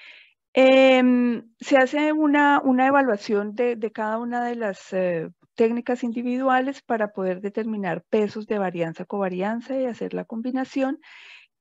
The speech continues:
Eh, las redes globales de S L R y B L B I son un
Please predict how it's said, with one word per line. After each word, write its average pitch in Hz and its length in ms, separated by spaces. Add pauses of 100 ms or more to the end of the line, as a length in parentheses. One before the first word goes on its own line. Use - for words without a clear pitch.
Eh, 233 520 (120)
las 226 580 (160)
redes 262 720
globales 226 540
de 247 160
S 226 180
L 240 260
R 247 260
y 240 120
B 208 160
L 202 140
B 233 100
I 240 140
son 240 200
un 240 220